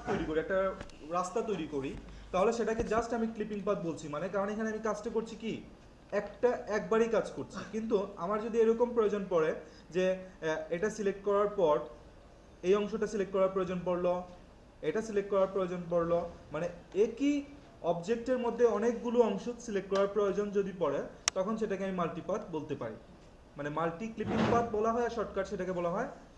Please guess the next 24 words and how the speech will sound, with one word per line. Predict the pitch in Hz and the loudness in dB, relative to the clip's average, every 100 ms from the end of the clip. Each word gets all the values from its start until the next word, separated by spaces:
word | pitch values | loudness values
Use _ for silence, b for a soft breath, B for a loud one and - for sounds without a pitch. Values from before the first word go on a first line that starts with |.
| - | -14
মাল্টিপাথ। | 160 160 165 240 285 - - - 185 - - - - - - - - | -6 -4 -4 -8 -8 -16 -12 -2 -2 -2 -8 -18 -20 -20 -20 -2 4
তো | 214 208 - - - | 4 4 0 -10 -4
আমরা | 185 233 | 2 4
লেয়ার | 220 233 | 6 6
অপশনে | 240 240 240 233 | 4 2 -2 2
গেলে | 220 | 2
দেখেন, | 214 202 202 170 - - - - | 2 0 -2 -6 -8 -18 -20 -8
লেয়ার | 139 180 220 - | 0 2 4 4
তো | |
আছে, | 214 190 214 | 2 2 0
পাশাপাশি | 190 185 214 208 208 | 0 0 0 0 0
এখানে | 202 214 | -2 -4
একটা | 208 196 | -2 -2
অপশন | 170 185 | -2 -4
আছে, | 170 | -4
সেটা | 170 175 | -4 -4
হচ্ছে | 175 - | -4 -2
পাথ। | 170 127 - - - - - - - - - | -2 -2 -6 -18 -20 -20 -20 -20 -20 -20 -12
এই | 156 | -6
পাথে | - 185 233 | 0 0 0
কি | 233 | 2
এখন | 214 220 | 2 0
কিছু | 220 240 | -2 0
আছে? | 208 - | 0 2